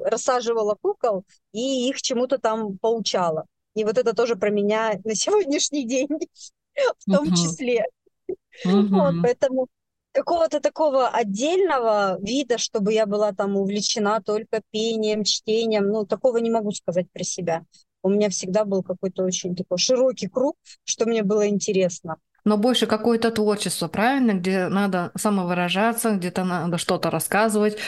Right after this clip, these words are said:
Speaker 2: себя показывать.
Speaker 1: Да, наверно, да. Здесь больше, э, это, знаешь, это не сесть там тихонечко в одного и книжку почитать. Для меня, кстати, в детстве, а, читать книги — это было наказание.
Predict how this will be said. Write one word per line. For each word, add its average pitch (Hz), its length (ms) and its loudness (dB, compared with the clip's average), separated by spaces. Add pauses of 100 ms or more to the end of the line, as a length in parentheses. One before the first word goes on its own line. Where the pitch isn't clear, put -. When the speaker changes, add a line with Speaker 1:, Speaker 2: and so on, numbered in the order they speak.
(100)
Speaker 2:
себя 180 400 2
показывать. 196 720 -2 (880)
Speaker 1:
Да, 202 240 2
наверно, 175 480 0
да. 175 320 0 (240)
Здесь 196 260 -2
больше, 190 480 0 (340)
э, 226 220 4
это, 277 240 2
знаешь, 294 320 2
это 262 160 0
не 269 140 2
сесть 349 360 0
там 240 200 2
тихонечко 254 600 0
в 202 60 0
одного 214 340 2
и 240 60 0
книжку 208 400 -4
почитать. 190 380 -2
Для 196 140 2
меня, 247 160 0
кстати, 240 320 -2
в 208 140 -4
детстве, 233 540 -2 (380)
а, 202 260 2
читать 247 400 0
книги — 294 340 0
это 233 160 -2
было 254 240 2
наказание. 220 680 0